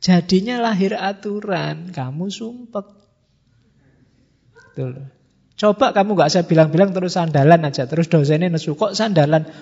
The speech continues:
"Loh, Bapak nggak bilang-bilang sih kemarin." Ya kan gitu. Ya salahmu sendiri minta diatur.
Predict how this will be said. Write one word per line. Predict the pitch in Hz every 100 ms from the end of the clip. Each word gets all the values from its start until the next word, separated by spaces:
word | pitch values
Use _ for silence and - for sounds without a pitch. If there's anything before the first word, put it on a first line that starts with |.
| - 160
"Loh, | 170
Bapak | 165 147 180 156
nggak | 147
bilang-bilang | 151 156 165 147 156 170
sih | 165
kemarin." | 160 147 139 131 131 131 139 - 220 - - - - - - - - - - - - - - - _ _ _ _ _ _ _ 160
Ya |
kan | 196 226
gitu. | 214 185 - -
Ya | - 202
salahmu | 220 226 240 247
sendiri | 240 220 240 254
minta | 233 220 180 -
diatur. | 160 160 - - 185 160 160 165 170